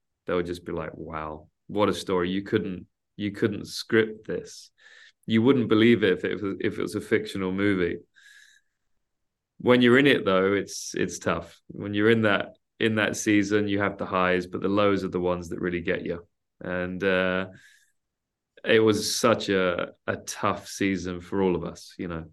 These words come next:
the highs were unbelievably high, but the lows were so low. It's s-, some, some of the lowest moments I've had in the sport came in two thousand and nine.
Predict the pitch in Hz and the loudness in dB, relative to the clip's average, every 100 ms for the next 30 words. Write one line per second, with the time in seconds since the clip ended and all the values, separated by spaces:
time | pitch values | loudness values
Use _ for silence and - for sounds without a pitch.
0 | _ - 98 117 107 104 95 95 95 120 | _ -6 0 4 4 2 -2 -4 -2 0
1 | 117 107 101 95 92 92 101 90 87 85 | 2 2 2 2 -2 -2 0 2 0 -2
2 | 95 92 95 104 104 90 - - 107 107 | -4 -6 -4 -4 -4 -6 -6 0 4 4
3 | 90 85 - - 117 110 - 139 131 - | 4 -2 -6 -8 -10 -8 -6 -6 -6 -4
4 | 143 127 123 127 120 117 117 110 107 107 | 0 4 6 8 8 6 2 2 0 -2
5 | 110 117 107 95 - 135 123 92 - 101 | 0 0 0 -2 -2 4 6 6 2 0
6 | 95 92 110 101 98 92 92 98 104 90 | 0 -2 -2 0 0 -2 -4 0 0 0
7 | 85 | -4